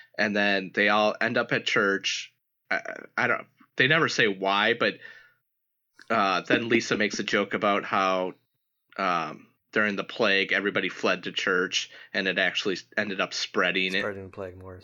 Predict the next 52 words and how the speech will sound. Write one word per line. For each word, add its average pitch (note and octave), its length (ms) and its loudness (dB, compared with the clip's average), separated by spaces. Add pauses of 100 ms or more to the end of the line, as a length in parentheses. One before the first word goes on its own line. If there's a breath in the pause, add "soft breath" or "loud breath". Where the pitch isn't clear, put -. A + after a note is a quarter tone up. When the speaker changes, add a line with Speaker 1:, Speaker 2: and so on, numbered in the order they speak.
(100)
Speaker 1:
Right. E2 380 0 (220)
Speaker 2:
So C#3 300 2
I'm C3+ 260 2
not C#3+ 160 0
gonna B2+ 160 -4
go B2 220 -6
full B2+ 220 -8
nugget A#2 320 -2
on A2+ 160 -2
this. A2 160 -8
I'm A#2 120 -8
just A2+ 160 -8
gonna A2+ 120 -8
say G#2 140 -8
observation. A2 680 -6
I G#2+ 60 -8
saw A#2+ 180 -6
Nelson's A2 500 -6
mom G#2 380 -4
at - 140 -14
church. - 460 -14 (480)
Speaker 1:
Okay. A#2 460 -2 (800 soft breath)
Speaker 2:
Did G#2 120 -12
you G#2 240 -10
not? G2+ 320 -10
Okay. G2 400 -14 (140)
That A2 160 -10
just, B2 260 -10
you C3+ 60 2
Speaker 1:
I - 40 2
Speaker 2:
know, A#2+ 140 -4
you A2+ 140 -8
sometimes A2 400 -10
just G#2+ 180 -14
see, A#2 140 -10
like, G#2+ 240 -10
that's, - 260 -8 (600 soft breath)
that's - 200 -18
weird B2+ 200 -4
that A2 100 -8
she'd A#2+ 220 -12
be G#2 100 -6
at - 140 -8
church - 240 -10
'cause A#2 120 -8
she's A#2 220 -8
not A#2 180 -2
normally A2 300 -4
one, G#2+ 260 -6
you G#2+ 80 -6
know, G#2 140 -4
they, G#2+ 160 -8